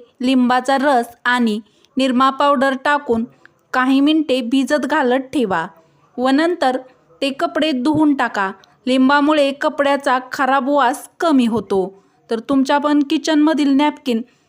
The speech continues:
किंवा कपडे स्वच्छ धुण्यासाठी ही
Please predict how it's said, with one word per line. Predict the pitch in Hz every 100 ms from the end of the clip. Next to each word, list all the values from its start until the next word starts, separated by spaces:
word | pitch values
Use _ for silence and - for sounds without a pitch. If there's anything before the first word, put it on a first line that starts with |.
| _ -
किंवा | 262 240 226 - _ - _ -
कपडे | 285 294 226 190 - _ _
स्वच्छ | - 196 - - 240 - -
धुण्यासाठी | 233 277 277 277 294 285 240
ही | 247